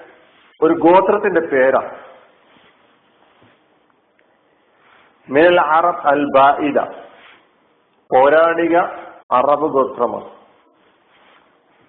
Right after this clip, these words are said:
വഹും ഖൗമു സ്വാലിഹ് അലൈഹിസ്സലാം, സ്വാലിഹ് നബി അലൈഹിസ്സലാമയുടെ സമുദായമായിരുന്നു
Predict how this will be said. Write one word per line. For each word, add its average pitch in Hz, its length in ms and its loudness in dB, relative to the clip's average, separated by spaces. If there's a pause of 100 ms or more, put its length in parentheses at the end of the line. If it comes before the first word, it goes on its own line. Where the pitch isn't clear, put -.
(2000)
വഹും 175 300 4 (120)
ഖൗമു 208 460 4 (180)
സ്വാലിഹ് 185 520 2
അലൈഹിസ്സലാം, 151 680 0 (1000)
സ്വാലിഹ് 190 480 2
നബി 185 140 0
അലൈഹിസ്സലാമയുടെ 151 960 0 (100)
സമുദായമായിരുന്നു 127 920 0